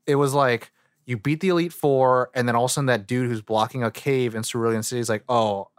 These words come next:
I'm peaced out." And you go in there, and every Pokemon there is stronger than anyone you've ever battled. And then when you finally went through this entire fucking maze, Mewtwo was in the middle of the, of the cave, and you battled him, and he was the highest Pokemon you can catch.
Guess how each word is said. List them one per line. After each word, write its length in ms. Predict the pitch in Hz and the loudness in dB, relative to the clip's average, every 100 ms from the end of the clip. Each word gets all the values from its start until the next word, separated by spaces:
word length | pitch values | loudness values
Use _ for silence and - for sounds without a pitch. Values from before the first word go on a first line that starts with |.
| - | -4
I'm 260 | 110 104 | -2 -2
peaced 260 | 104 110 - | -4 -8 -4
out." 220 | 107 104 | -4 -6
And 100 | 110 | -10
you 60 | 104 | -2
go 220 | 120 127 | 0 2
in 60 | |
there, 180 | 123 107 117 | 2 0 -2
and 140 | 117 - | -8 -2
every 220 | 131 120 | -2 0
Pokemon 300 | - 139 127 | -2 -2 0
there 120 | 123 | 0
is 120 | 113 | 0
stronger 460 | - - - 113 113 | -2 -4 0 0 0
than 140 | 110 110 | -4 -6
anyone 400 | 110 113 110 110 | -8 -4 -4 -4
you've 140 | 104 | -6
ever 160 | 101 95 | -8 -6
battled. 480 | 95 131 135 101 101 _ _ _ | -2 0 0 -2 -10 _ _ _
And 80 | 110 | -8
then 80 | 107 | -6
when 60 | |
you 60 | 107 | -8
finally 420 | - 127 127 143 | -4 0 2 2
went 380 | 139 127 120 123 | 0 -2 -2 -2
through 120 | 127 | -4
this 120 | 113 | -4
entire 380 | 110 - 117 127 | -10 -4 0 0
fucking 400 | 123 135 - 127 | 0 -2 -2 -4
maze, 500 | 131 135 107 101 101 _ _ _ - | -2 -2 -4 -6 -14 _ _ _ -8
Mewtwo 640 | 117 120 113 120 107 107 110 | -4 -2 -2 -2 -2 -6 -4
was 200 | 113 101 | -6 -4
in 160 | 131 113 | -4 -4
the 60 | |
middle 300 | 107 113 107 | -2 -2 -2
of 80 | 104 | -4
the, 140 | 101 101 | -8 -14
of 100 | 120 | -12
the 80 | 104 | -12
cave, 480 | 98 131 123 104 98 | -8 -4 -2 -4 -10
and 100 | 120 | -16
you 80 | 104 | -18
battled 340 | 95 139 156 123 | -2 2 2 2
him, 140 | 110 | -2
and 100 | 113 | -4
he 80 | 117 | -4
was 100 | 110 | -4
the 60 | |
highest 380 | - - 117 120 | -6 0 2 2
Pokemon 200 | 123 113 | -4 -4
you 40 | 107 | -6
can 40 | |
catch. 260 | 101 107 101 | -4 -6 -6